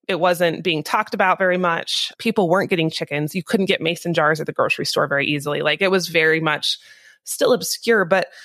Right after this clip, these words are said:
when we bought this land, I was really struck with this thought of, like, how can I make it productive? How can I make it mean something? How can I bring it back to life? 'Cause it was pretty run down and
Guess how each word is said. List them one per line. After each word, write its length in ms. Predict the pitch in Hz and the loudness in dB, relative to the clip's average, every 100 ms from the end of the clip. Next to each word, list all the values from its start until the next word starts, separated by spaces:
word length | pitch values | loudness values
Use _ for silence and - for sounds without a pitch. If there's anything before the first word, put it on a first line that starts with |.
| - | -8
when 140 | - 220 | 0 2
we 20 | |
bought 240 | 240 285 | 4 2
this 240 | 285 254 196 | 0 -2 0
land, 380 | 196 190 143 - | 0 0 -2 -2
I 120 | 185 | -2
was 200 | 185 170 | 0 -4
really 520 | 160 196 196 190 180 | -2 0 2 2 -2
struck 460 | - - - 208 202 | -2 -6 -2 -2 0
with 100 | 185 | -2
this 140 | 175 | -2
thought 200 | - 170 | 2 2
of, 60 | 170 | 4
like, 100 | 165 | 0
how 160 | 196 | 0
can 140 | 202 226 | 0 2
I 40 | |
make 160 | 220 214 | 2 2
it 120 | - | -2
productive? 440 | 175 165 160 - | -2 -2 -2 -6
How 140 | - 180 | -2 -2
can 160 | - | 2
I 80 | 214 | 2
make 240 | 196 180 175 | 4 2 0
it 100 | 156 | 0
mean 460 | 175 196 202 180 | 2 4 4 4
something? 380 | 165 165 147 151 | 2 -2 0 -2
How 160 | 170 180 | 0 0
can 160 | 214 | 2
I 80 | 190 | 0
bring 320 | 170 185 185 | 2 0 2
it 200 | 175 - | 0 0
back 280 | - 160 - | -4 -4 -6
to 120 | - | -10
life? 460 | 165 151 151 220 - | -2 0 0 -2 -4
'Cause 120 | 208 | -2
it 40 | 190 | 0
was 120 | - | -2
pretty 240 | - 214 | -2 0
run 180 | 175 165 | 0 0
down 340 | 160 151 147 | 0 0 -2
and 200 | - 151 | -2 -6